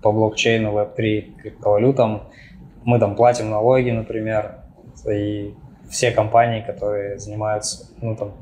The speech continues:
э, получают прибыль в криптовалюте, они могут платить налоги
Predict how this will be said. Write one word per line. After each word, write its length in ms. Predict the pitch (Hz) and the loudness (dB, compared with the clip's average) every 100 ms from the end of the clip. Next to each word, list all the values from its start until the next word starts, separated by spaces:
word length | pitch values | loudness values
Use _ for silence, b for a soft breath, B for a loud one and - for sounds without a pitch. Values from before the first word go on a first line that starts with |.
| - - - - - | -20 -20 -20 -20 -8
э, 160 | 123 107 | -4 0
получают 400 | 117 117 117 107 | 0 2 0 2
прибыль 280 | 131 147 131 | 2 4 4
в 80 | - | 2
криптовалюте, 600 | 117 - 113 113 107 101 | -2 0 2 2 -2 -4
они 400 | 104 113 117 113 - - - - - | -4 -4 -6 -8 -14 -14 -14 -14 0
могут 320 | 110 107 - | 0 0 -2
платить 360 | 104 104 110 | -4 -2 -6
налоги 600 | 104 107 135 127 110 104 | -4 0 2 2 -2 -8